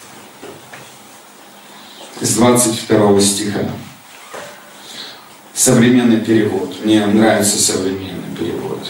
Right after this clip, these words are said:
А, синодальный говорит: «Господь имел меня началом пути своей прежде создания искони». Современный перевод говорит так: «Меня, мудрость, первой сотворил Господь». Интересно.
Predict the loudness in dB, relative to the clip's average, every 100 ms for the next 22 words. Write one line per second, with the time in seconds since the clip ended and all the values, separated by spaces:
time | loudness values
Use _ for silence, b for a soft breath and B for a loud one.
0 | -16 B B B B B 0 4 6 6
1 | 4 4 4 4 4 4 4 4 4 2
2 | 4 4 4 4 0 0 0 0 2 2
3 | 2 2 2 2 2 2 2 4 4 4
4 | 4 4 2 -2 0 2 2 4 2 2
5 | 2 2 2 0 -2 0 2 2 2 0
6 | -2 0 0 0 -2 -8 B B B -2
7 | 4 4 4 4 2 0 2 2 4 4
8 | 4 4 4 2 0 2 4 6 6 4
9 | 0 -4 -2 4 6 6 4 2 -4 -6
10 | 2 4 6 4 0 -2 -2 -2 0 -2
11 | -2 -4 -4 -8 -8 -14 -20 -20 -20 -20
12 | -20 -20 -20 -20 -20 -12 -8 0 2 2
13 | -2 -6